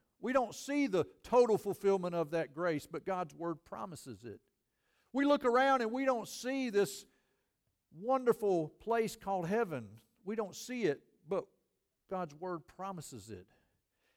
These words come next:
And so we should live in a manner that suggests that that is so real, that it is just as real as the platform I'm standing on, just as real as the car I'll get in today to drive home, just as real as the home that's sitting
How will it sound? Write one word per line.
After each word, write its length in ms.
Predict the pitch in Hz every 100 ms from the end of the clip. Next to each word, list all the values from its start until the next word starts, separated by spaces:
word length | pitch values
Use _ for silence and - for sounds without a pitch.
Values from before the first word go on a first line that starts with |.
| _ -
And 120 | 175
so 160 | 254 240
we 180 | 302
should 240 | 302 254 202
live 380 | 214 294 294 254
in 100 | 233
a 80 |
manner 420 | 208 226 254 247 240
that 180 | 208 160
suggests 500 | 196 170 233 226 -
that 200 | 202 202 _ _
that 300 | 202 247 240 -
is 360 | 208 208 190 - _
so 460 | - - - 294 294
real, 440 | 233 180 156 151
that 160 | 160 226
it 120 | 214
is 160 | 202 -
just 300 | 285 285 254
as 160 | 185
real 320 | 214 269 254 208
as 100 | -
the 100 | 180
platform 600 | - 247 - 220 214 202
I'm 140 | 185
standing 460 | - 208 214 214 208
on, 300 | 208 208 190 _ _ _ _ _ -
just 240 | 262 -
as 180 | 254 160
real 460 | 196 247 262 254 226
as 140 | 196
the 100 | 180
car 380 | - 226 226 214
I'll 160 | 196 180
get 160 | 202
in 180 | 208 202
today 380 | 190 175 196 190
to 100 | 165
drive 380 | 165 180 180 151
home, 380 | 165 180 180
just 220 | 165 247 240
as 160 | 185
real 400 | 165 220 254 247
as 120 | 202 180
the 140 | 170
home 340 | 185 226 226
that's 260 | 196 185 -
sitting 380 | 214 214 208